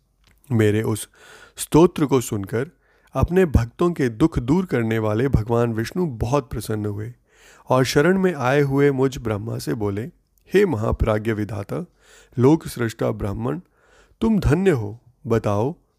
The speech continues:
तुमने किस लिए आज मेरा स्मरण किया है और किस निमित्त से यह स्तुति की जा रही है?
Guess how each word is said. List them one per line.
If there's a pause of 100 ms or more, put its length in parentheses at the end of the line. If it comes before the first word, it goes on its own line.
(120)
तुमने
किस
लिए
आज
मेरा
स्मरण
किया
है (360)
और
किस
निमित्त
से (380)
यह
स्तुति
की
जा
रही
है?